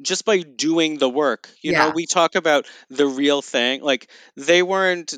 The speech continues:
Speaker 1: they weren't doing, like, dumb movies or just getting away by showing up in, in, like, for five minutes and things. Like, they were doing hard, groundbreaking, innovative for its time material and doing it so deeply and so skillfully.
Speaker 2: Yeah.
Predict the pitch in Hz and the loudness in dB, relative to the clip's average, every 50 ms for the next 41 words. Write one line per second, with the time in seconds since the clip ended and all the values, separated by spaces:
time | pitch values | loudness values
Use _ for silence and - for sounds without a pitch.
0 | 151 143 170 170 170 185 190 185 170 175 170 160 156 156 147 139 131 127 120 113 | -8 -4 -2 -2 -2 -2 -2 -4 -4 -4 -4 -4 -2 0 -2 -2 -2 -6 -4 0
1 | 139 135 135 139 131 127 131 131 123 120 127 120 120 120 123 120 131 127 120 123 | 0 0 0 -2 -4 -6 -6 -6 -6 -6 -6 -6 -4 -6 -6 -6 -6 -4 -6 -6
2 | 123 - 135 120 - 127 135 135 127 131 127 123 120 123 127 120 117 117 120 120 | -6 -8 -10 -10 -10 -4 -2 -2 -2 -2 -4 -6 -4 -2 -2 -2 -2 -2 -4 -4
3 | 120 113 107 107 107 110 120 123 123 - - 131 123 123 120 120 117 - - 107 | -4 -4 -4 -4 -4 -6 -8 -8 -6 -4 -2 -2 -2 -2 -4 -6 -8 -8 -10 -12
4 | 131 127 127 127 123 139 131 123 127 120 135 135 - 131 120 117 - - - 139 | -12 -12 -12 -10 -10 -10 -10 -10 -12 -14 -18 -8 -6 -4 -4 -4 -6 -8 -10 -6
5 | - 143 135 127 123 127 135 127 120 120 - - 123 117 - - 117 117 117 113 | -2 0 0 0 0 -4 -8 -8 -8 -10 -10 -12 -14 -14 -12 -10 -8 -8 -8 -10
6 | 110 - - - - - - - - 131 127 120 - - - _ - 147 156 165 | -12 -16 -18 -20 -20 -20 -20 -8 -2 -2 -2 -2 -4 -10 -20 _ -2 0 0 0
7 | 170 160 175 170 160 147 135 131 - _ _ _ _ - - - 147 147 147 151 | -2 -2 -2 -2 -2 -2 -4 -6 -10 _ _ _ _ -10 0 2 4 6 6 4
8 | 160 160 160 156 131 127 127 127 131 143 156 165 151 143 135 135 131 123 - 135 | 4 2 -2 -4 -6 -4 -2 0 0 -2 -2 -4 -4 -2 -2 -2 -2 -2 -2 -2
9 | 131 127 127 123 123 131 135 147 147 156 156 139 139 135 131 131 135 - - 139 | -2 -2 -2 -2 -4 -6 -6 -6 -4 -4 -2 0 0 0 0 -2 -4 -6 -6 -6
10 | 123 120 - - - - - 120 123 123 120 123 - - 143 135 131 - - - | -6 -6 -6 -8 -6 -4 -2 -2 -2 -2 -6 -10 -12 -10 -8 -8 -4 -4 -4 -2
11 | 170 170 170 160 139 127 131 - 143 135 131 127 131 139 143 143 139 135 - - | -2 -2 0 0 2 2 0 0 -4 -8 -6 -4 -4 -2 -2 -2 -4 -6 -8 -8
12 | - - 160 156 147 139 131 120 113 143 165 185 - - 135 127 120 117 117 117 | -6 -2 -2 -2 -2 -4 -6 -8 -6 -4 -4 -4 -6 -6 -6 -4 -4 -4 -6 -6
13 | - - 135 120 - - - - - - 151 185 190 - - - 107 104 107 104 | -8 -10 -10 -10 -10 -10 -10 -10 -10 -6 -6 -6 -6 -6 -10 -12 -12 -10 -10 -12
14 | 110 - - - - - - - - _ - 131 | -12 -14 -20 -20 -20 -20 -20 -20 -20 _ -4 -2